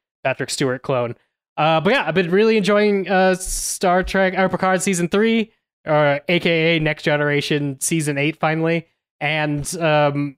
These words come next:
I've been very happy about what they've been able to do with it, just relying on the old cast. There was a scene in, uh, episode two where some very crucial information is, uh,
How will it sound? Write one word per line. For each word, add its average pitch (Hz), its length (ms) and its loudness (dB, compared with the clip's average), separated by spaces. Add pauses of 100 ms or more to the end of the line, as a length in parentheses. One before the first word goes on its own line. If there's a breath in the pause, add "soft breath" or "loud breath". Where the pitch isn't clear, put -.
(120)
I've 165 160 -2
been 160 180 0
very 156 380 0
happy 160 560 0
about 147 480 0
what 160 120 -2
they've 143 120 -4
been 147 100 -2
able 147 180 -2
to 139 100 -2
do 147 180 -2
with 151 180 0
it, 151 160 0
just - 200 -6
relying 139 440 0
on 135 100 -2
the 131 60 -4
old 131 220 -2
cast. 170 320 -2
There 143 80 -4
was 131 120 -4
a 127 60 -6
scene 143 320 -2
in, 127 280 -4 (500)
uh, 135 180 2
episode 139 540 -2
two 165 480 2 (240 soft breath)
where 151 100 0
some 139 180 -4
very 139 200 -2
crucial 165 500 -2
information 151 920 -2 (300)
is, 135 720 -2
uh, 131 580 0